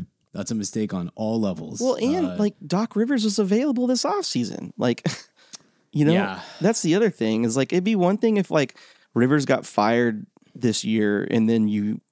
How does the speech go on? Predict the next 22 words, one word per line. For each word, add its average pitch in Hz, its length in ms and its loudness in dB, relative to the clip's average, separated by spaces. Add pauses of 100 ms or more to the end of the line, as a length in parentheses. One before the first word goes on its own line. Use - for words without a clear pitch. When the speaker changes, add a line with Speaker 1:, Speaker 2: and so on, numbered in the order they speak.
Speaker 2:
went 117 260 0
out 107 160 0
and 107 80 -4
got 107 240 0
him 95 180 -2
after 95 280 -4
that. 87 160 -6
But, 101 80 -2
like, 107 140 -4
he 160 140 -4
was, 208 300 0
he 151 160 -2
would 226 260 2
have, 220 200 0
he 185 160 -2
would 190 260 2
have 220 100 -2
been 143 160 2
an 120 140 0
option, 113 400 -2
I 107 80 -2
would 104 160 -8